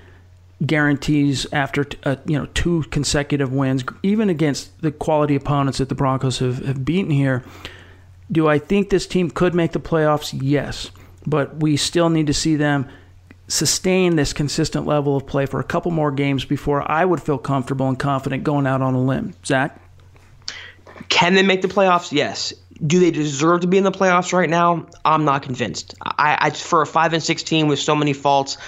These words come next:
Speaker 2: they showed ear-, earlier in the year, even if they put it together, I'm just not convinced just yet. Are they a playoff team right now? Technically, they're not. They're one game behind, still under five hundred.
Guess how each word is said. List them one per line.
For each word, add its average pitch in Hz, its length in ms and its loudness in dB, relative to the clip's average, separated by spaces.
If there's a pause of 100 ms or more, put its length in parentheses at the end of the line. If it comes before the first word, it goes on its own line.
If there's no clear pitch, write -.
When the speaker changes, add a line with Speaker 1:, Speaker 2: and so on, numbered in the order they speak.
(200)
Speaker 2:
they 147 140 2
showed 147 260 4
ear-, 147 320 0
earlier 170 320 4
in 156 80 2
the 151 80 2
year, 143 260 2
even 160 180 2
if 180 40 2
they 175 60 0
put 160 160 2
it 147 80 0
together, 135 480 0 (240)
I'm 165 220 4
just 180 160 2
not 147 260 2
convinced 131 340 -2
just 127 260 -2
yet. 120 240 -2 (440)
Are 180 160 4
they 190 100 2
a 185 60 4
playoff 180 320 2
team 170 160 2
right 160 120 2
now? 151 300 2
Technically, 208 540 0
they're 170 120 4
not. 170 320 0
They're 143 140 2
one 156 240 2
game 151 180 2
behind, 135 440 -4
still 170 160 0
under 180 160 4
five 160 240 2
hundred. 147 360 -2